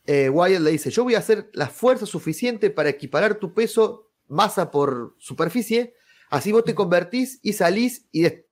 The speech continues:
y apagás la celda". Re falopa, pero funciona.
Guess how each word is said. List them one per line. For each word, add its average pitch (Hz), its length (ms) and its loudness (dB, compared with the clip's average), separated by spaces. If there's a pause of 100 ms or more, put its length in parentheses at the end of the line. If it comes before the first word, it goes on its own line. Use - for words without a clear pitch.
(120)
y 170 60 0
apagás 180 300 4
la 202 80 4
celda". 135 440 2 (640)
Re 254 140 2
falopa, 127 500 2 (280)
pero 185 160 2
funciona. 170 460 -2